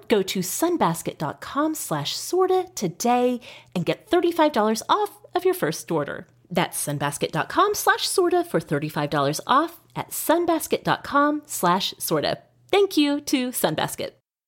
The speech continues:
Well, now this next question, we had a few people share this privately, mostly people emailed things along these lines. And I thought this was a very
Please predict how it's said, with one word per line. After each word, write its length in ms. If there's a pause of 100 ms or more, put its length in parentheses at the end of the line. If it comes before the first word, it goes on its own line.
(1200)
Well, 240
now 220
this 320
next 260
question, 560
we 220
had 280
a 100
few 260
people 640
share 360
this 540
privately, 800
mostly 500
people 360
emailed 480 (320)
things 260
along 320
these 220
lines. 260
And 180
I 160
thought 220
this 160
was 140
a 80
very 800